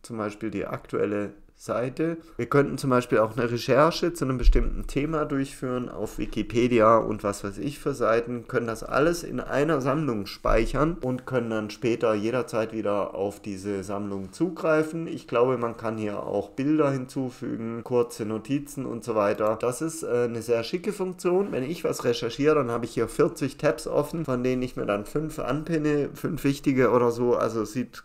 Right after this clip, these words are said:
grauenvoll aus. Wäre für mich tatsächlich auch eine Umgewöhnung, so zu arbeiten. Aber ich finde es eigentlich ganz schick von der Idee her, die sogenannten Sammlungen. Das habe ich an der Stelle auch erklärt.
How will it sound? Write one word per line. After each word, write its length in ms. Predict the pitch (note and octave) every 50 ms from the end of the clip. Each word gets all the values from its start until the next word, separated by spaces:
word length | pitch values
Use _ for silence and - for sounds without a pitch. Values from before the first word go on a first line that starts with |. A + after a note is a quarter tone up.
| _ -
grauenvoll 540 | - A#2 A#2+ C3 D#3 D3+ - D3+ C3+ B2+
aus. 400 | G#2 G#2+ A#2 B2 B2 - - - -
Wäre 220 | G#2 B2 C3 C#3
für 100 | - D3
mich 260 | C#3+ C#3 D#3 D#3+ -
tatsächlich 600 | - D#3 C#3 B2 - C3+ B2+ B2 C3+ C3 C3 -
auch 320 | - F#2 A2+ B2+ D3 D3 -
eine 180 | D3 C#3 A#2
Umgewöhnung, 640 | - - E3 F3 D#3+ B2+ G#2+ G#2+ A2+ A#2 B2 C#3 C3 B2
so 100 | A#2 A2
zu 220 | A2 - - A2 D#2
arbeiten. 600 | F2+ A2 B2 B2 D3 D3 D#3+ D#3 D#3 F#3 G3 G3+ - - - -
Aber 480 | A2+ B2 C3+ C#3 D3 D3 C#3+ - -
ich 320 | - A#2 A#2+ - - - - -
finde 400 | - - - B2 B2+ B2 B2 A#2
es 360 | A2 - - G2+ - - -
eigentlich 640 | - F#2+ F#2+ F#2+ G2 F#2 - F#2+ G2 - - - _ _
ganz 380 | - A2+ A2 A#2 B2 - - -
schick 260 | - E3 D3+ D#3 -
von 380 | - - - - B2 A2 G#2 G#2
der 240 | G2+ F#2 E2 -
Idee 320 | - B2 G#2 A2+ G#2+ A2 G#2+
her, 260 | G2+ F#2+ F#2 F#2 F2+ F#2 F2+ - _ _ - - - -
die 340 | A2 G#2+ G#2+ A2 A2 - - - -
sogenannten 840 | - - A2 G#2+ F2+ G2 F#2+ F#2 F2+ F#2 F#2 - - - A#2 A#2+ A#2
Sammlungen. 760 | - A#2 B2+ C#3 D3+ D#3+ C#3 A#2+ G#2+ G2+ F#2+ F#2 F2 F2 - - _ _ _ _ _ D#3 - - -
Das 240 | B2+ B2 B2 -
habe 200 | - B2+ A#2 A#2+
ich 180 | A#2+ A2 A2+ A2+
an 140 | F#2+ A#2+ G#2+
der 120 | G#2+ A2
Stelle 400 | G#2+ - A#2 G#2+ G#2 G2+ G2 F2
auch 200 | F#2+ C3 D3+ D3+
erklärt. 560 | F3+ E3+ D#3+ - D#3+ F3 F3 F#3+ A3 A3+ -